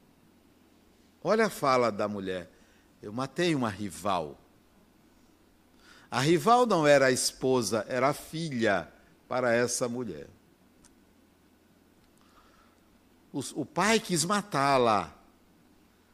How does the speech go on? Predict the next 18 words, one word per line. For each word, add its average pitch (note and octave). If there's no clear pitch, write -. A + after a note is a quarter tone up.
mas B2
a A#2+
polícia, F3
claro, A#2
prendeu A#2
a B2+
mulher, F3
ele E3+
não C3
pôde A#2+
matá-la, G#2
mas A2
ele C3+
teve C3+
vontade A2+
e A#2+
ia A3+
matar C3